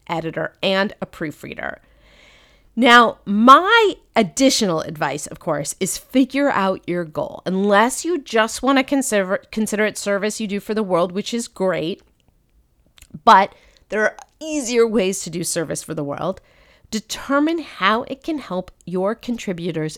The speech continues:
and your business. And know also you can, as of now, only list ten authors as authors on Amazon. So what's really cool is you are, for your contributors, creating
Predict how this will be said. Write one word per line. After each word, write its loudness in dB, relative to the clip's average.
and -4
your 0
business. -4
And 2
know 2
also 0
you -2
can, -2
as 8
of 2
now, 2
only 0
list -2
ten 0
authors 4
as 2
authors 6
on -2
Amazon. 0
So 4
what's -4
really 2
cool 2
is -2
you -4
are, 2
for 4
your 2
contributors, -4
creating -2